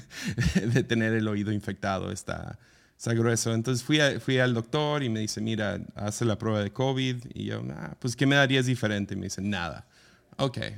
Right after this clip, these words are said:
entonces no. <laughs> Quiero nomás irme a la casa.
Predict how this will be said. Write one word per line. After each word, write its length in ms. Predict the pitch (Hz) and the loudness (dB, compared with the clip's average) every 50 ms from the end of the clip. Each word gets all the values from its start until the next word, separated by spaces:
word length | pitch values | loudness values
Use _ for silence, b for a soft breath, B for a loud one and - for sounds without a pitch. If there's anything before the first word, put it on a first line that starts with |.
| 113 | -6
entonces 340 | - 117 113 117 110 101 98 | -4 -2 -2 0 -2 -2 -2
no. 240 | 104 101 76 - - _ - | -4 -6 -6 -10 -12 _ 2
<laughs> 1600 | 165 - - - 285 - - - - - - - - - - - - 320 247 170 - - - 208 175 - - 196 156 - - | 2 2 4 4 2 2 2 0 -2 -2 -2 -4 -10 -10 -8 -6 -2 0 0 0 0 0 2 2 2 4 2 0 0 0 0
Quiero 180 | - - - 120 | 0 0 0 0
nomás 380 | - 139 131 113 - 123 - - | -2 -2 -4 -4 -4 -6 -6 -6
irme 200 | 117 - 117 117 | -4 -4 -4 -4
a 80 | - 131 | -4 -4
la 180 | - 113 - - | -4 -4 -6 -8
casa. 360 | - - - - - - | -12 -12 -12 -10 -10 -12